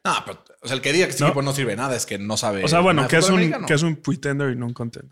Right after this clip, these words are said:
Speaker 1: No, pues hay que buscar soluciones. O sea,
Speaker 2: No,
Speaker 1: el,
Speaker 2: yo
Speaker 1: el
Speaker 2: sé.
Speaker 1: fútbol americano se trata de eso. Encuentras algo que no funciona, lo tienes que arreglar.
Speaker 2: Pero es que ve, o sea, ve el, si lo ves desde como, desde arriba, güey, sin ver el partido, ¿no?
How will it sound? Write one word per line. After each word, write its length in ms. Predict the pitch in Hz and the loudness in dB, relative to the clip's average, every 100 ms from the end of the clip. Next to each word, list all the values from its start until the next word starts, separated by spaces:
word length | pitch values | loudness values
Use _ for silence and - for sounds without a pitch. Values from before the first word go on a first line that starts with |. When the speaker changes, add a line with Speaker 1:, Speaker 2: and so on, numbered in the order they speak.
| - | -6
Speaker 1:
No, 100 | 220 | -2
pues 120 | 160 | 0
hay 80 | 175 | 2
que 80 | 202 | 2
buscar 300 | 170 170 160 | 2 2 0
soluciones. 520 | 156 135 311 123 - | 0 0 -2 -4 -2
O 60 | |
sea, 400 | 135 147 - - _ | 2 2 0 -12 _
Speaker 2:
No, 80 | - | 4
Speaker 1:
el, 80 | 180 | 6
Speaker 2:
yo 60 | |
Speaker 1:
el 40 | 185 | 6
Speaker 2:
sé. 100 | 190 | 6
Speaker 1:
fútbol 240 | 160 226 208 | 6 4 2
americano 380 | 151 143 170 | 2 -2 -2
se 100 | 156 | -2
trata 260 | 135 147 143 | -2 -2 0
de 60 | 131 | -4
eso. 220 | 104 - | -6 -6
Encuentras 680 | 131 139 208 247 247 240 - | -4 2 4 4 2 2 2
algo 240 | 165 160 139 | 2 2 2
que 100 | 127 | -2
no 100 | 147 | -2
funciona, 460 | 139 120 196 240 | -2 -2 -2 -2
lo 160 | 147 120 | -4 -2
tienes 220 | 143 151 | -2 -2
que 80 | 175 | -2
arreglar. 500 | 170 196 233 - _ | -2 -2 -6 -8 _
Speaker 2:
Pero 160 | - 147 | 0 2
es 80 | 151 | 4
que 120 | 170 | 4
ve, 300 | 165 165 160 - | 4 4 0 -6
o 40 | |
sea, 120 | 135 131 | -2 0
ve 120 | 147 | 2
el, 320 | 160 156 - - | 2 0 -6 -6
si 140 | - | 0
lo 120 | 131 | 2
ves 220 | 139 147 147 | 4 2 2
desde 540 | 151 135 123 135 - | 0 -2 -6 -10 -14
como, 420 | - - 139 - _ _ - | -14 -12 -12 -14 _ _ -14
desde 180 | 123 | -4
arriba, 320 | 131 139 147 127 | 0 2 2 2
güey, 280 | 127 127 151 _ | -4 -12 -20 _
sin 200 | - 139 | -6 0
ver 140 | 143 | 2
el 120 | 151 147 | 2 0
partido, 380 | 135 - 127 127 | -4 -4 -6 -6
¿no? 160 | - | -14